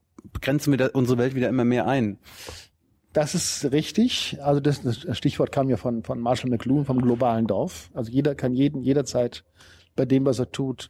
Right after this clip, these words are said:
Speaker 2: anregen oder auch stören. Äh, das bleibt auch so. Aber, ne,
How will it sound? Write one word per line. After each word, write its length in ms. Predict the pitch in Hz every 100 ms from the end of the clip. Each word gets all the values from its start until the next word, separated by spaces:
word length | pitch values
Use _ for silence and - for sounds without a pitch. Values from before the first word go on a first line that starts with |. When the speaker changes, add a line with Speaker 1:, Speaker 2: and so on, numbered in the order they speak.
| -
Speaker 2:
anregen 580 | 135 165 156 156 143 135
oder 180 | 123 110
auch 200 | 113 -
stören. 460 | - 135 139 214 - _ - - - - _ -
Äh, 240 | 143 139
das 140 | 139 135
bleibt 260 | 165 -
auch 80 | 143
so. 140 | - 143
Aber, 280 | 143 135 139 -
ne, 180 | 170